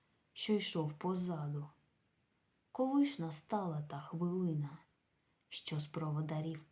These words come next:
погоничі здоробились? Чом вони не вернулись від брами назад,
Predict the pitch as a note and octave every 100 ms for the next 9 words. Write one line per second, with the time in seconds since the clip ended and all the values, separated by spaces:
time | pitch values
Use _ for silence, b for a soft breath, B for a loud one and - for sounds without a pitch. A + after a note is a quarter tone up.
0 | - E3 D#3+ E3+ F3 D#3+ D3+ D3 - D3+
1 | D3+ - E3 E3 E3 E3+ D3 C#3+ C#3 -
2 | - _ _ _ _ _ _ _ _ _
3 | _ - - B3+ G#3+ D#3+ D3 D3 C#3+ D3
4 | D3 E3 E3+ E3 D3+ D3+ D3+ D#3 E3 E3
5 | D#3 D#3+ D3+ D3+ D#3 E3 F3+ F3 D#3+ -